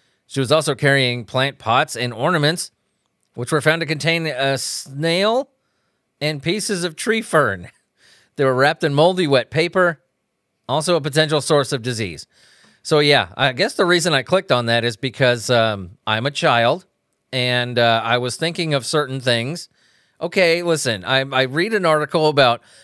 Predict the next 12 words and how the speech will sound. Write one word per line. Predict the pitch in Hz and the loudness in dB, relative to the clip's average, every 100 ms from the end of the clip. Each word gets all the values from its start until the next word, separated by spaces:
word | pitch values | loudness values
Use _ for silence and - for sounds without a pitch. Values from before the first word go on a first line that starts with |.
| _ | _
woman | 127 165 220 220 208 | -2 0 2 0 -2
smuggling | - 160 175 180 175 156 139 | -6 0 0 0 0 -2 -2
cacti, | 165 165 - 139 107 101 123 - | -2 -2 -2 0 0 0 -4 -8
and | 123 | -6
then | 143 208 | -4 -2
I | |
look | 190 185 185 | 0 -2 -4
at | 143 | -10
the, | 156 | -6
come | 180 156 | -2 -2
on. | 85 - - | -4 -10 -14
<laughs> | 127 | -14